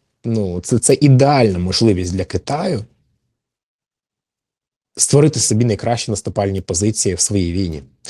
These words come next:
Хоча врахов-, треба враховувати, що нафтовий аспект, економічний аспект теж б'є по Китаю.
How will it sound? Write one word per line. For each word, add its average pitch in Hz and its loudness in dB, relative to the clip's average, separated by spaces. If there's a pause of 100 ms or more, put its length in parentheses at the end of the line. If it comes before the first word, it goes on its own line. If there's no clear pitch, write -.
(140)
Хоча 139 2 (220)
врахов-, 117 0
треба 143 4
враховувати, 123 0
що - -4
нафтовий 165 -2
аспект, - -8
економічний 120 -2
аспект - -8
теж 123 2
б'є 113 4
по - -4
Китаю. 95 -2